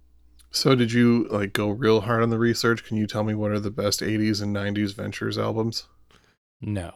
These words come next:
Speaker 2: I know in the eighties they did, like, a Latin American music.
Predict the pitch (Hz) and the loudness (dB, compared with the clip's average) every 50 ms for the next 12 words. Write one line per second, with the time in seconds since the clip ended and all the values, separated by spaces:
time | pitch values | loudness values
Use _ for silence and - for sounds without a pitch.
0 | - - - - - 107 117 131 151 160 151 160 113 101 107 110 120 123 120 107 | -18 -20 -14 -8 -4 0 2 4 4 4 2 0 0 0 2 2 2 2 0 -2
1 | 95 - - 104 98 95 104 101 101 104 101 95 95 _ - - - 98 92 87 | -2 -4 -4 -4 -4 -2 -2 -4 -2 -2 -2 -2 -4 _ -14 -8 -6 -6 -4 -4
2 | 85 87 87 87 90 90 98 - 113 110 104 98 101 95 92 92 90 87 87 90 | -6 -8 -8 -8 -8 -8 -8 -8 -8 -8 -6 -6 -8 -8 -10 -10 -10 -10 -8 -8
3 | 90 98 - - - 110 110 110 110 110 110 110 110 113 110 113 131 131 123 - | -8 -10 -10 -12 -12 -10 -10 -8 -8 -6 -6 -6 -6 -6 -6 -6 -6 -8 -8 -8
4 | - - - | -16 -20 -20